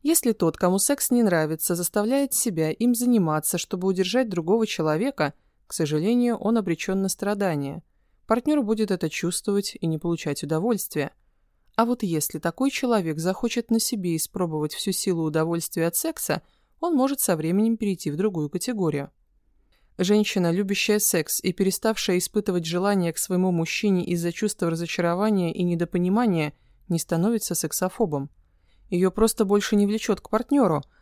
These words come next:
потому что ей не по себе в эмоциональном плане. Тем не менее, ее либидо никуда не делось. В данном конкретном случае важно суметь урегулировать все конфликты и позволить себе сбросить маски или расстаться, если все возможные попытки были исчерпаны.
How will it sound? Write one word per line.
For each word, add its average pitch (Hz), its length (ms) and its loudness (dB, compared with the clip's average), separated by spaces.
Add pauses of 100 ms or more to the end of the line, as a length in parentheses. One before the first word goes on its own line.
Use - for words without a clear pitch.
потому 180 300 0
что - 120 -2
ей 208 300 0
не 220 160 4
по 220 100 0
себе 185 340 2
в 208 60 2
эмоциональном 175 680 2
плане. 170 400 0 (420)
Тем 165 240 0
не 165 80 2
менее, 170 400 2
ее 170 180 0
либидо 156 580 0
никуда 214 500 4
не 202 120 4
делось. 147 480 -4 (580)
В 190 120 -4
данном 269 320 4
конкретном 233 540 2
случае 269 480 -2
важно 220 400 0
суметь 214 480 0
урегулировать 208 640 0
все - 180 -2
конфликты 202 640 -2 (300)
и 170 140 -2
позволить 170 480 0
себе 202 280 0
сбросить 160 460 -2
маски - 480 0 (400)
или 302 160 2
расстаться, 202 540 0
если 180 200 -2
все 165 200 -2
возможные 165 460 -2
попытки 190 420 -4
были 170 260 -2
исчерпаны. 143 580 -4